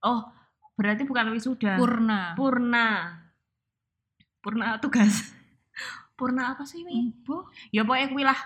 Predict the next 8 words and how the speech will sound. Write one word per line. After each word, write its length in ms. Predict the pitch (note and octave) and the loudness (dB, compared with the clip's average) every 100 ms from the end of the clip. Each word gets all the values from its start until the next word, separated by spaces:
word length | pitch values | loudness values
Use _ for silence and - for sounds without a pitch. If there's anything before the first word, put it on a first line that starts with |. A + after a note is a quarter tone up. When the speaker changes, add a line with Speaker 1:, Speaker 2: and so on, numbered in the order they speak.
| - _ _ _ _ _ | -14 _ _ _ _ _
Speaker 1:
eh, 480 | G3 G#3+ G#3+ G#3+ G#3 - | -4 0 0 0 -2 2
ala-ala, 640 | G#3+ A3 A3 G#3+ A3+ A3 G#3 G#3 - | 8 10 10 10 10 10 10 6 4
ala-ala 480 | A3 A3+ G#3+ A3 A3 | 6 6 4 4 4
wisudanya. 760 | A3 G#3+ A3+ F#3+ E3+ E3 E3 F3 | 2 -2 -2 -2 -2 0 -2 -2
Speaker 2:
Mm-mm. 260 | A#3 G3 G3 | -4 -2 0
Speaker 1:
Ya 140 | G3 | 0
perpisahan 640 | G3 G#3 G#3+ G3+ F#3+ F#3 G3+ | 0 -2 -4 -4 -2 0 0
lah. 280 | E3+ D#3+ | -4 -8